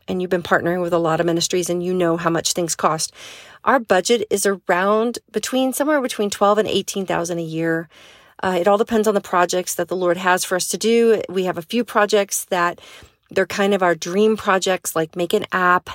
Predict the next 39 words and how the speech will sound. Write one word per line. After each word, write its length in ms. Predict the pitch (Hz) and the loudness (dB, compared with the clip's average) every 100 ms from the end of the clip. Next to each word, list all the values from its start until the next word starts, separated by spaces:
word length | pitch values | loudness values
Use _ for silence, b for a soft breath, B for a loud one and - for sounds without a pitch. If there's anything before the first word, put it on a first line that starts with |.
| - | -8
things 220 | 190 - | -8 -6
like 200 | 185 - | -8 -6
that. 280 | 170 170 170 B B B B | -4 -4 -8 B B B B
Um, 280 | - 185 175 | -6 -4 -2
and 140 | 180 175 | -4 0
so 420 | 185 175 175 170 - | 4 4 2 -2 -8
we 180 | 202 202 | -2 0
would 140 | 180 | 0
need 160 | 190 175 | -2 -2
the 80 | 190 | -4
full 260 | - 247 | 0 2
amount 380 | 226 170 165 - _ _ - | 4 2 0 -4 _ _ -8
of 160 | 190 | -2
eighteen 420 | 180 196 202 220 190 | 0 0 0 -4 -2
thousand 320 | 175 170 170 | -2 -2 -4
a 40 | |
year. 340 | 165 165 156 165 b b b 196 | -4 -4 -4 -6 b b b 0
But 220 | 190 175 | 2 0
for 160 | - 196 | -2 -2
twelve 320 | - 240 254 | 2 2 4
thousand 300 | 277 254 226 | 2 2 2
dollars 340 | 214 214 226 | 4 4 2
a 60 | 226 | 0
year, 260 | 208 180 | 2 2
believe 280 | 175 185 214 | 2 2 4
it 40 | 226 | 4
or 60 | |
not, 260 | 233 185 - | 2 0 -2
we 140 | 208 | -4
can 300 | 196 202 190 | -4 -6 -2
run 300 | 196 185 170 | 0 0 -2
Help 220 | 175 180 - | 0 0 0
Club 180 | 180 | -2
for 100 | 170 | -2
Moms, 340 | 190 147 156 - - | -4 -4 -6 -12 -8
and 160 | 185 | -6
it's 140 | 175 214 | -2 -2
a 60 | |
miracle. 500 | 202 180 160 - - | 0 -2 -2 -6 -12